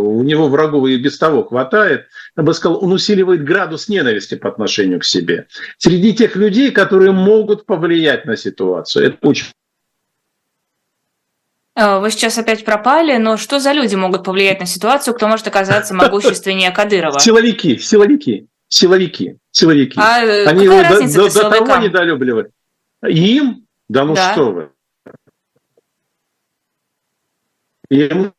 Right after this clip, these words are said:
Speaker 1: кто-то подрывает легитимность государства на насилие.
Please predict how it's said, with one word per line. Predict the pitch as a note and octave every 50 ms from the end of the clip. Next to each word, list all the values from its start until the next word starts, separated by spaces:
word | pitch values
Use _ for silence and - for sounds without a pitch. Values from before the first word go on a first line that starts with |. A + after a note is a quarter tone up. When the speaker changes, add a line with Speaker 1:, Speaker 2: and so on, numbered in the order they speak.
| -
Speaker 1:
кто-то | A3 A3 G3+ C4 C4+ A#3 A#3+ -
подрывает | - G#3+ E3+ D#3 F3 F#3 F3+ F3 G3 G#3+ G#3+ G3+ - -
легитимность | F3 E3 E3+ F3+ F3+ D#3+ D#3+ F#3 E3+ D3 - - G3 F#3 E3+ E3 D#3+ D3 C#3 C#3
государства | D3+ D#3 C#3+ - D#3 C#3+ D#3 F#3 A3+ G#3+ - - G3
на | E3+ D#3+ D#3 D#3 D#3+
насилие. | E3 D#3 - - B2+ G2+ F#2 E2+ F2 E2 -